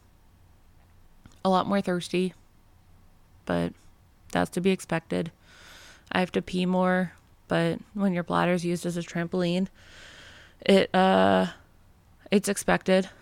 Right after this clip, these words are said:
Um, but yeah, um, I know for me, one of the really big hard things is changing what you eat, because in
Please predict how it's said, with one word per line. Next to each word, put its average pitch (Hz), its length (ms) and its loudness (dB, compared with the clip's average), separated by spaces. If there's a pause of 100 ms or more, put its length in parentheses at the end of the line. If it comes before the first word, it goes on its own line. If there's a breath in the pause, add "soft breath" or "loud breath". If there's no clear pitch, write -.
(640 soft breath)
Um, 196 460 -4 (1120 soft breath)
but - 140 0
yeah, 269 300 4 (560)
um, 196 800 0
I 202 100 4
know 196 200 4
for 277 180 2
me, 190 300 2
one 180 160 0
of 175 60 -2
the 175 100 0
really 170 260 0
big 170 240 -2
hard 160 320 -2
things 175 380 -4
is 165 380 -6 (640 loud breath)
changing 180 880 -2
what 151 280 0
you 214 180 0
eat, 240 500 -4
because 180 920 0 (1600 soft breath)
in 190 480 2